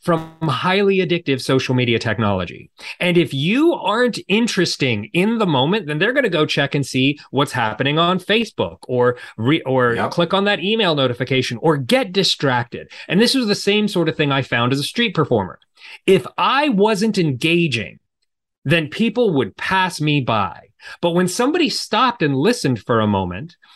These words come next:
Speaker 1: if I could incorporate something about them into the song I was singing,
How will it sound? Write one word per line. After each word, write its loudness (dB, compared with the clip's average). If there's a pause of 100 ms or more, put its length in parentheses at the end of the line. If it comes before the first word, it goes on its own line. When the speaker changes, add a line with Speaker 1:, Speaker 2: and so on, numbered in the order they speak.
(240)
Speaker 1:
if 2
I 0
could 0
incorporate -2
something 0
about -2
them -2
into 0
the -2
song 0
I 2
was 0
singing, 0